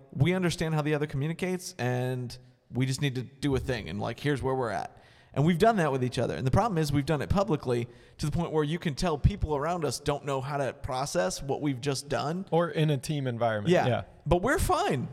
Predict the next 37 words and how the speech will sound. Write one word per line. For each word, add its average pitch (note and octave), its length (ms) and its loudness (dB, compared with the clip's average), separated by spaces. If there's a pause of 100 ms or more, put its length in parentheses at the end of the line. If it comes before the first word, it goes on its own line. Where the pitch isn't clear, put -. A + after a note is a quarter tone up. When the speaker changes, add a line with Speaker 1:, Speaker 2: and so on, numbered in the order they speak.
Speaker 1:
Like, E3+ 260 0
we're G#3+ 220 -2
perfectly, A3+ 500 -2
we're G#3 160 4
gonna, A#3+ 200 -2 (160)
we're G3 160 2
gonna, G#3+ 240 -4 (420)
no, D#3 340 -2
like, C3+ 240 -6
no D#3 220 4
issue A#3 300 0
at B3+ 60 2
all. C4 160 0
Like, C3 180 -2
we're G#3 120 0
good. C4 320 0 (520)
But C#3 160 4
you, E3 160 -2
when E3 180 2
you F3 120 4
have F3+ 340 0
that F3+ 240 2
kind F3+ 180 2
of D3 80 -4
thing E3+ 160 0
in C#3 140 -2
front D3 260 0
of E3 100 -4
people F3+ 300 0
who D#3+ 140 2
don't D3 260 2
understand C#3 560 0
it - 140 0
and B2+ 180 0
aren't C#3 220 2 (100)
in C#3+ 160 6
it, - 260 0